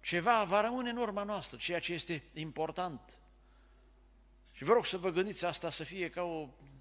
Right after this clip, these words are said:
temă pentru acasă, dacă cineva îi place să studieze Scriptura, să mediteze asupra vieții. Spune Scriptura că Dumnezeu pedepsește faptele noastre și, respectiv, le răsplătește.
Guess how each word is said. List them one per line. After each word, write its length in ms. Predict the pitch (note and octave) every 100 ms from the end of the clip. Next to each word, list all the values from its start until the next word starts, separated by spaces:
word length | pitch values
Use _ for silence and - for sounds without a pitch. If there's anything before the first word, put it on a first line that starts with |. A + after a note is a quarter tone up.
| -
temă 300 | - C#3+ C3
pentru 320 | C#3 B2+ C3+
acasă, 560 | C3+ E3 C#3 - A2+ G#2+ - - - -
dacă 220 | - A2+
cineva 380 | A#2 D3 C#3 C3
îi 60 | A#2+
place 260 | C3 A#2
să 120 | A2 A2+
studieze 420 | - A#2+ C3 G#2+
Scriptura, 560 | - A2 G#2 C#3+ A2
să 200 | G2 A#2 G#2 -
mediteze 440 | A#2+ A2+ A2 D3+ B2
asupra 320 | - B2 A#2
vieții. 380 | A2 A2 - - - - - - - - - -
Spune 180 | A#3 A3
Scriptura 400 | - - A3+ F3+
că 100 | F3
Dumnezeu 360 | F3 D#3+ F#3
pedepsește 520 | D#3 D#3 B2+ F3 -
faptele 380 | D3+ E3 - C#3
noastre 300 | C3+ D#3+ D#3+
și, 120 | -
respectiv, 420 | D3 - - D#3 C3+
le 80 |
răsplătește. 640 | C3+ B2 - B2+ G#2 -